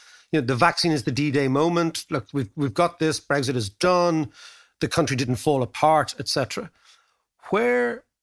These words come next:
do you think the U K is in five years' time? I know that you and I are doing this gig on <laughs> the F T weekend gig next Friday, Friday evening. But where do you see the U K? Just to preempt that, where do you see the U K in five years' time?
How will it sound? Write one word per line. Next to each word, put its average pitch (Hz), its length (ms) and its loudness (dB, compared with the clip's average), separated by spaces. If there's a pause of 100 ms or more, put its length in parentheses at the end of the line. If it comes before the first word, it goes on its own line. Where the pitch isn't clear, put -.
(140)
do 160 100 -2
you 156 140 0
think - 480 -4
the 139 80 -4
U 127 180 -2
K 131 400 -4
is 135 400 -2
in 123 100 -6
five 117 320 -4
years' 113 160 -6
time? 156 440 -8
I 147 80 -2
know 147 140 2
that 147 120 -2
you 131 140 0
and 127 80 0
I 123 80 0
are 117 100 0
doing 131 320 0
this 113 160 -2
gig 120 400 -2 (100)
on 123 200 0
<laughs> 127 280 -4
the 170 120 2
F 127 160 -4
T 160 200 0
weekend 139 600 0 (160)
gig 147 280 0 (200)
next 143 180 0
Friday, 143 440 0
Friday 170 260 2
evening. 147 340 -2 (240)
But 151 220 -2
where 202 160 4
do 226 80 0
you 208 100 0
see 170 220 -2
the 147 80 -2
U 139 180 0
K? 131 220 -2
Just - 160 -4
to - 40 -10
preempt 185 340 2
that, 104 140 -2
where 180 120 0
do 214 60 -6
you 196 40 -8
see 180 160 -4
the 156 80 -4
U 151 100 -2
K 135 200 -2
in 117 80 -4
five 123 240 -2
years' 120 120 -6
time? - 200 -10